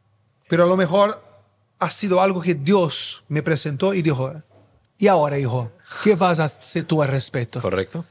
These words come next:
Speaker 1: ¿Vas a luchar por, por el tuyo?
Speaker 2: ¿O te rindes?
Speaker 1: ¿O te rindes?"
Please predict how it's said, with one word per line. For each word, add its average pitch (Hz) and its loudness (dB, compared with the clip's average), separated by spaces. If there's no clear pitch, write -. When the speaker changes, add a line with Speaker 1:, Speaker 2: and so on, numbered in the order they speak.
Speaker 1:
¿Vas 170 2
a 165 2
luchar 160 -4
por, 147 0
por - -2
el 143 -2
tuyo? 233 2
Speaker 2:
¿O 120 -4
te 101 -4
rindes? 87 -6
Speaker 1:
¿O 180 2
te 175 0
rindes?" 123 -6